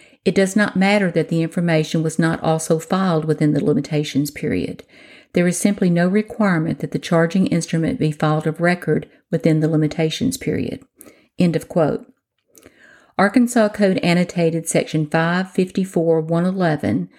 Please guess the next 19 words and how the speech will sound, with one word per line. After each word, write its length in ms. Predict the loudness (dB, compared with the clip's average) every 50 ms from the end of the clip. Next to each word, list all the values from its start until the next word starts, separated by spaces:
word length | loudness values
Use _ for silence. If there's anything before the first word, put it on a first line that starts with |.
| _ _ _ _ _
second 440 | -8 -2 -2 0 0 0 -2 -2 -2
degree 360 | -2 -2 0 0 0 0 0
escape, 640 | -2 -4 -4 -2 0 2 2 2 2 0 -2 -6 -16 _ _ _
provides, 800 | -8 -4 -2 0 0 0 0 -2 -4 -6 -8 -10 -14 -14 -14 _ _ _ _ _ -20 -20 -20 -20 -20 -20 _ _ _ _ 0
A, 440 | 2 2 2 2 0 -2 -4 -10 _ _
a 100 | -2 -2
person 460 | -2 0 0 0 0 2 2 2 2 2
commits 440 | 2 2 2 2 2 0 -2 -2
the 120 | 0 0 0
offense 460 | 0 0 0 0 0 0 -2 -4 -4
of 80 | -4 -4
second 420 | -2 -2 -2 0 0 -2 -4 -4
degree 540 | -4 -6 -6 -8 -6 -2 0 0 0 0 0 -2
escape 640 | -2 -4 -4 -6 -4 0 0 2 2 2 0 0 -2
if 140 | -2 -2 0
he 240 | 0 0 0 2 0
or 80 | -2
she, 440 | -4 -4 -4 -2 0 0 0 0 -2
one, 720 | -2 -2 -2 0 2 2 4 2 2 2 0 -2 -4 -6